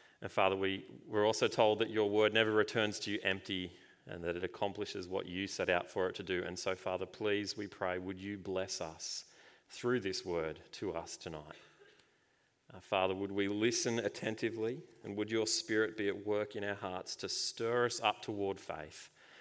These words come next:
and transform us to be more like our Lord Jesus Christ?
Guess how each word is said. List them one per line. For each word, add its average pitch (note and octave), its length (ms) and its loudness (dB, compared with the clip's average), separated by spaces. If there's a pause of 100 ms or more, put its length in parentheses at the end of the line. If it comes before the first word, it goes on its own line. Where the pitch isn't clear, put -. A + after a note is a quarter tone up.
(160)
and E2+ 120 -12
transform F#2+ 600 -2
us E2+ 120 -6
to - 80 -16
be G2+ 120 -8
more F2 240 0
like E2+ 260 -2
our E2 80 -6
Lord E2 220 -8
Jesus D#2+ 340 -10
Christ? - 500 -14